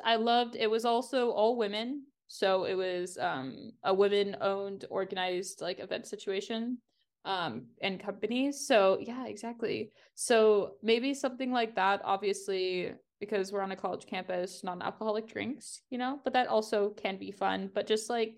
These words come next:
being around people that love doing art, I would just love to do that. I feel like it'd be so much fun. Um, that or, um, I really wanted to go to the prom. There's been, like, a lot of proms happening, and I just,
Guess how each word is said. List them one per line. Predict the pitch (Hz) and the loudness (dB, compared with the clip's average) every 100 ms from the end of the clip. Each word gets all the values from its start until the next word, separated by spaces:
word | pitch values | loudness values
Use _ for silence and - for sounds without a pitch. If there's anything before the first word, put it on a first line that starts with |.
| - | -4
being | - 220 233 | 0 2 2
around | 233 226 220 | 2 2 0
people | 220 220 214 214 214 214 | -6 2 4 4 2 0
that | - | 0
love | 185 196 | -2 0
doing | 226 208 | 2 2
art, | 196 185 190 190 - _ _ _ _ - | 4 4 4 -2 -8 _ _ _ _ 0
I | |
would | 202 | 0
just | 202 - | 0 -2
love | 202 | 0
to | 202 | 0
do | 208 185 | 0 2
that. | 180 180 185 - | 4 4 2 0
I | 185 | -4
feel | 208 | 0
like | 190 | -2
it'd | 190 | -2
be | 202 | -6
so | 202 196 | 2 2
much | 190 202 | 2 -2
fun. | - 185 185 - - _ _ _ _ _ | -2 -4 -4 -8 -16 _ _ _ _ _
Um, | 190 185 185 185 | -2 0 -2 2
that | 202 208 269 277 - | 6 6 6 4 2
or, | 214 202 190 185 - | 4 4 4 0 -2
um, | 185 175 175 95 - - _ _ _ | -4 -4 -6 -12 -18 -20 _ _ _
I | 196 | 4
really | 190 202 | 6 4
wanted | 214 214 208 | 2 -2 -2
to | |
go | 202 180 | -2 -2
to | 180 196 | -2 -6
the | - - - - _ | -4 -4 -4 -6 _
prom. | 95 170 180 220 - _ _ _ | -2 0 -2 -6 -10 _ _ _
There's | 190 190 | -2 0
been, | 226 | -2
like, | 226 226 | -2 -2
a | |
lot | 185 - | -4 -2
of | - | -4
proms | - 170 190 202 | -6 -6 -6 2
happening, | 196 196 220 220 220 220 | 2 2 -2 -2 -2 -4
and | 196 | -2
I | 196 | -2
just, | 196 226 226 - - | -2 -4 -6 -14 -20